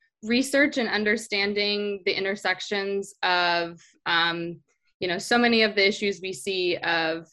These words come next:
you know, inaccess to justice, uh, climate change, uh, gender violence, and how all those things were happening in,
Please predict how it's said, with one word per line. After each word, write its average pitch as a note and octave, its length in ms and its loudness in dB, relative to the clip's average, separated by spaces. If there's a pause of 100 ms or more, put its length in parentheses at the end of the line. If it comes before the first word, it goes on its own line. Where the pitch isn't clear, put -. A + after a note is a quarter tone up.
you F3+ 100 -4
know, D#3+ 320 -2 (100)
inaccess G3 560 2
to A3 100 -2
justice, A3+ 960 0
uh, F3 200 0
climate A3+ 400 0
change, G3 720 -2 (420)
uh, E3 220 2
gender G#3+ 400 4
violence, F#3+ 520 0
and G3+ 140 -4
how A3 300 2
all G#3 240 4
those G#3+ 200 0
things G3 280 -4
were F#3 120 -2
happening F3+ 520 -2
in, F3 180 -6